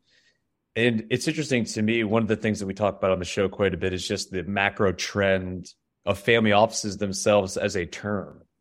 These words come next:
or as a business or as a, as a structural entity. Fifteen years ago, when I married into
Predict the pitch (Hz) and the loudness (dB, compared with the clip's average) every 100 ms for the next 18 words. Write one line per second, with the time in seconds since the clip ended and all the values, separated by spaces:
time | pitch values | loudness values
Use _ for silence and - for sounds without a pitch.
0 | _ - 98 90 98 95 104 92 87 87 | _ -2 0 2 2 2 2 2 2 -2
1 | 82 - _ _ 113 107 113 107 101 - | -6 -12 _ _ 0 2 2 2 2 0
2 | 92 92 92 92 92 87 87 - 90 85 | 2 2 0 0 -2 -2 -6 -8 -8 -8
3 | 90 - 117 - - 90 90 110 113 104 | -8 -4 -4 -4 -4 -6 -6 -6 -4 -6
4 | 95 90 87 87 _ _ _ - 151 151 | -6 -6 -6 -10 _ _ _ 0 2 4
5 | 123 123 120 107 107 101 101 101 101 101 | 4 4 4 4 4 4 2 4 4 2
6 | 98 - 98 92 87 | -2 -2 -4 -4 -8